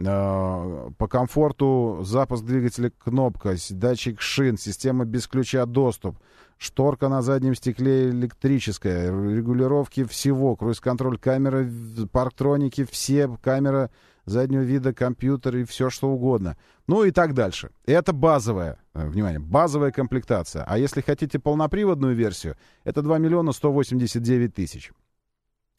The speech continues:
Все то же самое, а, только чуть-чуть еще больше опций и немножечко полного привода. Э, два миллиона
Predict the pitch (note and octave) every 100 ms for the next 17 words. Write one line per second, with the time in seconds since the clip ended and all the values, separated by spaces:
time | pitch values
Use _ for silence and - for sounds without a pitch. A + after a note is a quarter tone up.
0 | - - - E3 D3 B2 A2 D3 D#3+ G3
1 | G#3 _ _ _ _ _ - E2 - E3+
2 | D#3 B2+ C3 A#2 B2+ A2+ - A2+ C3 B2+
3 | F#3 G3 - F3 D#3+ _ B2+ D3 F3+ F#3+
4 | - - G#2+ A#2 B2+ C3+ C3+ A#2 G2+ A2
5 | A2 G2+ F#2 E2 D#2 C2+ B1 A#1+ - C#2+
6 | C#2 B1 D#2 G#2 B2+ A#2 C3 F3+ F3